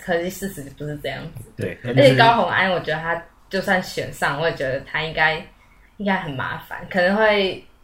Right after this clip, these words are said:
Speaker 1: 很难做事吧。
Speaker 2: 嗯，应该会。
Speaker 1: 我觉得他会很难做事，毕竟
Speaker 2: 朝小野大，他的，他就是还是在一个民进党的地盘里面。
Speaker 1: 对啊，而且，而且他就是一直，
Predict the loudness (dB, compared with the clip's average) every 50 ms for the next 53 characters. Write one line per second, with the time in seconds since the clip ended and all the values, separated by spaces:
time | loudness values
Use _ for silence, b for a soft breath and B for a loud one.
0 | -20 -20 _ -16 -14 -12 -4 -4 -2 -2 -2 -4 -6 -4 -2 -2 -2 -2 -2 -6
1 | -8 -8 -8 -8 -8 -8 -10 -10 -10 -12 -14 -20 -20 _ -4 -2 0 2 4 2
2 | 2 0 0 0 0 2 2 2 0 0 -4 -4 -2 2 2 2 2 4 4 4
3 | 4 6 4 4 4 4 4 2 2 2 2 0 -2 -2 -4 -4 -6 -6 -4 -4
4 | -4 -4 -4 -8 -10 -10 -4 0 0 2 2 2 0 0 -2 -4 B B B B
5 | B B B B B _ _ -12 -4 0 2 2 2 2 0 0 0 -2 -4 -6
6 | -6 -6 -6 -6 -6 -12 -14 _ -4 -4 -2 -2 -2 -4 -4 -4 -6 -6 -8 -12
7 | -16 -20 -12 0 2 2 2 2 0 -10 -6 -4 -4 -2 0 0 0 2 0 0
8 | 0 0 0 0 2 0 -2 0 0 0 0 0 0 -2 -4 -6 -6 -6 -6 -6
9 | -6 -8 -8 -8 -10 -12 -12 -12 -14 -18 _ _ _ _ _ _ -6 -6 -4 -4
10 | -6 -6 -6 -4 -4 -2 0 2 0 0 0 -2 -4 0 0 0 2 2 2 2
11 | 2 0 -2 -2 -2 0 0 -2 -4 -6 -8 -8 -8 -10 -10